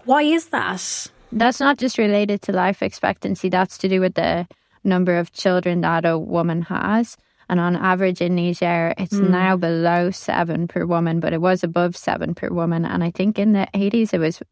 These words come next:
Speaker 2: eight or above eight. And I interviewed the humanitarian minister while we were there. Um, that interview will come out, you know, I guess in the coming weeks in the Irish Times. And he was saying that they're trying to get it down to four.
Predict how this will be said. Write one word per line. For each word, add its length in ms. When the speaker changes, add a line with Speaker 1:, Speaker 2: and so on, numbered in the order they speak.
Speaker 2:
eight 480
or 160
above 360
eight. 420
And 320
I 140
interviewed 500
the 100
humanitarian 800
minister 520
while 200
we 140
were 100
there. 440
Um, 440
that 220
interview 560
will 120
come 220
out, 240
you 120
know, 180
I 120
guess 260
in 60
the 100
coming 300
weeks 260
in 80
the 100
Irish 300
Times. 440
And 360
he 180
was 140
saying 220
that 120
they're 140
trying 240
to 100
get 160
it 120
down 260
to 120
four. 560